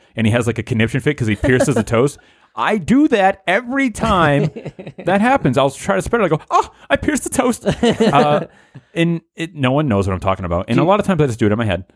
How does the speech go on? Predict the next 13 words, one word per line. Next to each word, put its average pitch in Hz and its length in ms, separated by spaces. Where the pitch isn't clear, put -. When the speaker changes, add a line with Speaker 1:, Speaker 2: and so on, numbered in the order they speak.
Speaker 2:
Do 156 100
you, 196 160
uh, 175 240
you 165 180
ever 175 140
see 175 120
the 165 60
movie 135 220
Obvious 123 400
Child? 151 400
Speaker 1:
No. 147 280
Speaker 2:
Well, 127 300
there's 127 380